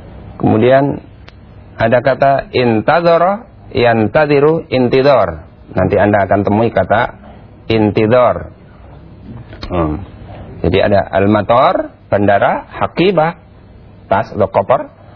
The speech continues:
hakibatus safar, tas untuk bepergian, hakibah jamilah, tas yang bagus atau koper bagus. Intadhara yantadhiru intidhar.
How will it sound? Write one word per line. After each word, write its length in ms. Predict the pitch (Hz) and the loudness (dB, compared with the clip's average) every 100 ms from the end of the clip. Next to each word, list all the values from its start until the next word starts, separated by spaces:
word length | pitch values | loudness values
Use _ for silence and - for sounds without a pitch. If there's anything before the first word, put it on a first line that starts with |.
| - - | -20 -20
hakibatus 640 | - 107 - 156 135 117 110 | -10 -8 -2 0 0 0 -2
safar, 400 | 110 - 147 - - - - - - | -4 -4 -6 -8 -18 -20 -20 -20 -4
tas 240 | 110 95 - - | -2 -2 -8 -20
untuk 240 | - - 101 | -10 -6 -2
bepergian, 560 | 101 - 98 123 220 - - - - - | -2 0 0 0 -2 -12 -20 -20 -20 -16
hakibah 640 | - 110 - 175 175 180 185 | -6 -4 -2 0 0 -2 -2
jamilah, 600 | 135 147 170 127 90 - - - | 0 2 2 0 -2 -8 -12 -6
tas 220 | 139 139 | -6 -2
yang 180 | 156 143 | 0 2
bagus 300 | 113 104 87 - - - | 0 0 -2 -8 -20 -18
atau 160 | - - | -6 -2
koper 300 | - 147 120 | 0 0 0
bagus. 300 | 92 85 87 - - - - - - - - | 0 -2 -8 -16 -20 -20 -20 -20 -20 -20 -6
Intadhara 840 | 101 101 - 139 156 151 156 156 | -2 0 0 0 2 2 2 0
yantadhiru 760 | - 113 107 117 143 139 139 139 | 0 2 2 0 0 0 0 0
intidhar. 760 | 117 107 113 113 98 90 - | 0 0 2 2 2 -2 -10